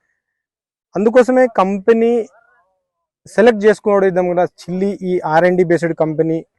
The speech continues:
అద్భుతమైన విత్తనము. ఈ ఖమ్మం జిల్లాకు పరిచయం చేయడం కోసం నాగరాజు గారు, నేను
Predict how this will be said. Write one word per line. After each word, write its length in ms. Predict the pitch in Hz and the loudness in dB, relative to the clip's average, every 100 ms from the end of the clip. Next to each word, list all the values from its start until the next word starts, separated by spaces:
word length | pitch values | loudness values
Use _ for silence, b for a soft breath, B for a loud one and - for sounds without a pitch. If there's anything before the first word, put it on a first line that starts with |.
| _ _ - | _ _ -8
అద్భుతమైన 580 | 147 156 180 190 185 170 | -6 -4 0 2 2 -2
విత్తనము. 460 | 147 160 156 156 - | -4 -6 -6 -8 -10
ఈ 100 | 165 | -10
ఖమ్మం 360 | 151 156 180 185 | -4 -2 0 0
జిల్లాకు 300 | 185 170 160 | 2 2 0
పరిచయం 360 | 156 147 170 | -4 -2 -2
చేయడం 200 | 160 156 | -2 -2
కోసం 320 | 151 147 175 180 _ _ _ - | -4 -6 -8 -10 _ _ _ -4
నాగరాజు 440 | 151 170 175 165 | 2 4 4 2
గారు, 180 | 165 170 | 2 2
నేను 320 | 160 156 165 | 0 -2 -4